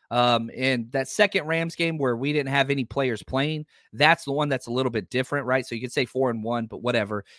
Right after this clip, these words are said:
We beat the Steelers, beat the Rams, beat the Giants, beat the Cowboys. All those were pretty much blowout wins. We lost to the Vikings on that Monday night game. We beat Tampa by thirteen, and then we lost to the Rams the last week.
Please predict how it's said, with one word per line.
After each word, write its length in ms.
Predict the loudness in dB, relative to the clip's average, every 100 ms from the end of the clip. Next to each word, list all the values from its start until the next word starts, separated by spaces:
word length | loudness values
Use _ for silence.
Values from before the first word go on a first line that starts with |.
| _
We 100 | -4
beat 220 | -2 -4
the 80 | -4
Steelers, 560 | -6 -2 0 2 0 -2
beat 180 | -6 -2
the 80 |
Rams, 360 | 0 2 0 -2
beat 220 | -6 -6
the 80 | -6
Giants, 580 | 2 4 4 2 -2 -12 _ _ _
beat 160 | -6 -6
the 80 |
Cowboys. 720 | 2 6 6 4 0 -2 -6 -16 _ _ _ _ _ _
All 240 | 10 10
those 240 | 10 6 4
were 100 | -2
pretty 200 | -2 0
much 200 | -4 -2
blowout 380 | 4 4 4 0
wins. 260 | -2 -2
We 100 | -6
lost 460 | 4 8 8 6 0
to 60 |
the 80 | -4
Vikings 640 | 4 4 4 -4 -8 -10 -18 _ -2
on 100 | -2
that 100 | 2
Monday 260 | 2 2
night 260 | 2 0 0
game. 280 | -2 -2 -4 _ _ _
We 100 | -4
beat 300 | -2 -4 -4
Tampa 340 | -2 0 2 2
by 160 | 2
thirteen, 640 | 2 2 2 -2 -6 -4 -8 -12 _
and 100 | -2
then 80 | 0
we 100 | 2
lost 360 | 4 4 2 -4
to 60 |
the 80 | -4
Rams 320 | -2 -2 -6
the 80 | -4
last 360 | -2 -2 -6 -10
week. 380 | -12 -12 _